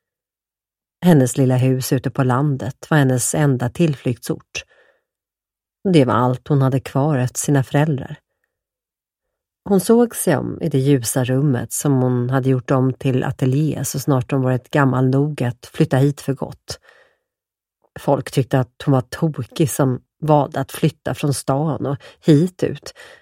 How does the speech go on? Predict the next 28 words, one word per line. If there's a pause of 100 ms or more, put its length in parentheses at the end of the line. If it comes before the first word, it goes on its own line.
efter
att
huset
varit
uthyrt
i
nio
år. (920)
Men
de
förstod
helt
enkelt
inte. (1500)
Rummen
hade
målats
om. (840)
Men
märkena
på
väggen
i
tvättstugan, (540)
där
hennes
föräldrar
hade